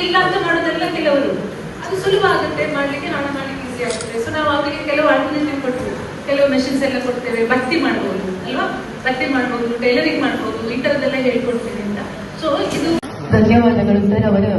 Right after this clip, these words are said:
Speaker 2: ಹೇಳಿದ ಮಾತುಗಳು ತುಂಬಾನೇ ನಿಜ. ಯಾಕಂದ್ರೆ ನಮ್ಮ ಸರ್ಕಾರದಲ್ಲಿ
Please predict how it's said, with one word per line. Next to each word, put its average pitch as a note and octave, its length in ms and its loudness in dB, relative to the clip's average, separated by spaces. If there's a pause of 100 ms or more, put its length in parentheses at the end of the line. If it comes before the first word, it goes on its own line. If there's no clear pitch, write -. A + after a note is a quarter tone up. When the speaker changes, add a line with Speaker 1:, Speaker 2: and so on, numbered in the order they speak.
(180)
Speaker 2:
ಹೇಳಿದ A#3+ 400 4
ಮಾತುಗಳು A3+ 480 2
ತುಂಬಾನೇ A3+ 420 2
ನಿಜ. G3+ 140 -2 (160)
ಯಾಕಂದ್ರೆ F#3+ 340 0 (500)
ನಮ್ಮ G#3+ 180 6 (140)
ಸರ್ಕಾರದಲ್ಲಿ B3+ 640 4